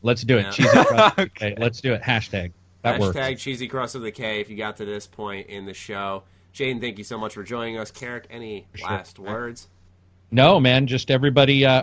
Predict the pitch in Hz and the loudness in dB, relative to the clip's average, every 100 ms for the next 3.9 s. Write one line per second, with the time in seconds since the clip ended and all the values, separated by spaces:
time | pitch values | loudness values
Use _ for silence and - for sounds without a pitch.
0 | 110 135 139 139 127 143 139 135 131 139 | 2 2 2 2 2 4 4 4 4 2
1 | - 147 180 117 - 113 120 123 - - | 4 2 4 0 0 2 2 0 -4 -2
2 | 107 117 - 110 110 113 117 120 127 120 | 0 0 0 2 2 4 2 4 2 4
3 | 147 - 139 160 147 139 143 131 | 4 6 4 6 4 2 4 4